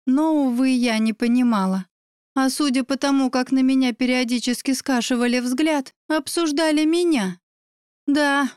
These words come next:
мне точно стоило поднапрячься с языками.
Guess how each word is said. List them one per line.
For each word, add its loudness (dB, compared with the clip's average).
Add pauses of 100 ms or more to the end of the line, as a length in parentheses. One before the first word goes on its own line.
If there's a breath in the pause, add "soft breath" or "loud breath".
мне 0
точно 0
стоило 0
поднапрячься -2
с -8
языками. -2